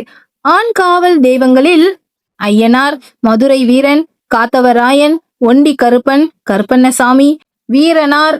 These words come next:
சங்கிலி கருப்பன், ஆகாய கருப்பன், ஆத்தடி கருப்பன், நொண்டி கருப்பன், மார்நாட்டு கருப்பன், மண்ட கருப்பன், முன்னடி கருப்பன், சமய கருப்பன், பெரிய கருப்பன், சின்ன கருப்பன் உள்ளிட்ட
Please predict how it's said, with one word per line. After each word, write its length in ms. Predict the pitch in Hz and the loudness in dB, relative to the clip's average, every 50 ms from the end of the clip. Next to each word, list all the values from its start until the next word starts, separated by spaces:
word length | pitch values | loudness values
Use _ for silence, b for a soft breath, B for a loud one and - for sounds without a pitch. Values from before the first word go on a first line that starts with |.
| - | -8
சங்கிலி 460 | - - - 202 208 220 226 240 247 262 | -10 -6 -4 -2 0 2 2 2 0 0
கருப்பன், 460 | - 269 254 262 254 247 277 294 311 320 B B B _ - | 0 0 -2 -2 -2 -2 -4 -4 -4 -6 B B B _ -4
ஆகாய 500 | 190 196 220 240 285 277 277 277 277 269 254 | -4 -2 -2 0 0 0 0 0 0 0 0
கருப்பன், 480 | - 254 247 269 247 - 285 294 320 320 - _ _ _ _ | 0 0 0 0 -2 -2 -2 -2 -2 -4 -6 _ _ _ _
ஆத்தடி 420 | 202 208 233 240 - 262 254 262 254 | -4 -4 -4 -2 -2 -2 -2 -2 -2
கருப்பன், 460 | 247 262 240 247 262 254 285 294 339 349 _ _ _ _ _ - | -2 0 0 0 -2 -2 -4 -4 -4 -6 _ _ _ _ _ -2
நொண்டி 360 | 214 233 247 262 269 294 269 | 0 2 2 2 0 0 -2
கருப்பன், 480 | - 262 254 254 262 - - 277 302 359 - _ _ _ - | -2 -2 -2 -2 -2 -2 -2 -4 -4 -4 -6 _ _ _ -4
மார்நாட்டு 640 | 196 214 214 220 240 247 262 269 269 262 240 - 254 247 | -2 0 0 0 0 0 0 0 0 -2 -2 -4 -4 -2
கருப்பன், 460 | - 240 233 247 247 - 285 311 381 - _ _ _ - | 0 0 0 0 -2 -2 -4 -4 -4 -6 _ _ _ -2
மண்ட 360 | 202 208 214 233 254 269 254 | 0 2 2 2 2 2 0
கருப்பன், 500 | 254 254 240 254 262 254 - 277 285 359 381 b b b _ | 0 -2 -2 0 -2 -2 -2 -2 -4 -4 -6 b b b _
முன்னடி 480 | - 247 247 254 269 277 285 269 262 262 247 | 0 2 2 4 4 2 2 0 0 -2 -2
கருப்பன், 480 | - 254 240 254 247 - 285 302 359 381 - _ _ - | -2 -2 -2 -2 -2 -2 -2 -2 -2 -4 -8 _ _ -10
சமய 340 | - - 233 233 262 277 277 254 | -6 -2 0 0 0 0 0 0
கருப்பன், 460 | - 247 240 254 247 285 285 311 359 349 - _ _ - | -2 -2 -2 -2 -2 0 -2 -2 -2 -4 -8 _ _ -4
பெரிய 280 | 233 226 226 269 285 277 262 | -2 0 2 2 0 0 0
கருப்பன், 480 | - 240 240 254 240 - 277 294 359 b b b b _ | 0 0 0 -2 -2 -2 -4 -4 -6 b b b b _
சின்ன 340 | - - 311 320 339 339 294 | -4 -2 0 2 2 0 0
கருப்பன் 480 | - 254 240 240 233 - - 233 226 233 B B B _ - | -2 -2 -4 -4 -4 -4 -4 -4 -4 -6 B B B _ -2
உள்ளிட்ட 400 | 247 240 240 233 233 214 294 | 0 0 0 0 0 0 -2